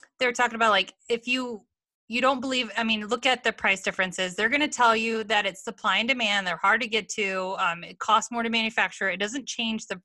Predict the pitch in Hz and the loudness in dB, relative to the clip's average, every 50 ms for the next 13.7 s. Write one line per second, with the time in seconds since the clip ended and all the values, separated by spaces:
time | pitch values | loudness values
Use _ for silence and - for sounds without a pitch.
0 | _ - 208 180 170 160 165 196 208 _ _ _ _ _ _ _ _ - 214 220 | _ -8 -8 -6 -6 -8 -10 -12 -14 _ _ _ _ _ _ _ _ -14 -6 0
1 | 196 240 240 233 - - 285 269 269 269 269 269 262 254 - 240 226 - - 226 | 2 2 2 2 0 -2 -2 0 0 0 0 0 -2 -2 -4 -4 -4 -4 -4 -4
2 | 233 - 233 330 320 - - 262 247 247 240 - 214 196 190 190 208 220 - - | 0 0 0 0 0 0 0 0 0 0 -2 -2 -2 -2 -2 -2 -4 -8 -16 -20
3 | _ _ _ _ _ _ - 226 226 220 220 220 214 208 226 220 202 190 185 185 | _ _ _ _ _ _ 0 2 4 4 4 2 0 0 2 2 4 4 2 0
4 | 185 - 233 233 226 226 - 285 311 349 349 269 226 208 208 _ _ - - 254 | -2 -4 -4 -4 -4 -2 0 0 0 2 2 2 2 0 0 _ _ -8 -6 -6
5 | 240 233 - 269 269 240 - _ - - 233 220 220 214 202 190 185 175 175 175 | -6 -4 -4 -4 -4 -4 -8 _ -2 0 0 0 2 2 2 2 2 2 0 -2
6 | 175 - 233 277 311 285 214 185 - - - 180 180 170 170 170 - - 233 233 | -2 0 2 2 2 2 0 -2 -4 -2 0 2 2 2 0 -2 -6 -10 -10 -8
7 | 233 240 233 - - 339 370 349 359 254 220 208 196 190 175 175 - - 180 170 | -6 -6 -6 -6 -4 -4 -4 -2 -2 0 -2 0 -2 -4 -4 -4 -4 -6 -6 -6
8 | 170 170 165 165 170 - - - - - - - - - 220 208 196 185 185 175 | -4 -4 -4 -4 -6 -8 -12 -16 -18 -20 -20 -12 -8 -6 -6 -4 -4 -2 -2 0
9 | 165 160 160 170 180 - - - _ _ _ _ _ - - - 277 277 269 240 | 0 -2 -4 -6 -10 -16 -20 -20 _ _ _ _ _ -8 -4 0 0 2 2 2
10 | 226 196 - 196 175 - - - - 185 185 180 180 185 185 180 - - _ - | 2 2 4 2 2 0 -4 -6 -2 0 0 0 0 0 -4 -6 -12 -20 _ -10
11 | 247 247 233 202 196 202 196 - 240 233 226 - 269 311 - - 196 196 208 247 | -6 -4 -2 0 -2 -2 -4 -4 -6 -6 -4 -2 -4 -4 -4 -4 -4 -2 -2 -2
12 | 233 - - 202 190 180 - 196 185 185 185 185 185 175 214 202 190 180 180 175 | -2 -4 -8 -10 -10 -8 -6 -4 -2 -2 -2 -2 -2 0 0 0 0 0 -4 -8
13 | 180 - - 190 226 311 403 427 294 208 226 269 - - | -10 -10 -8 -6 -2 0 0 2 4 4 4 2 0 -2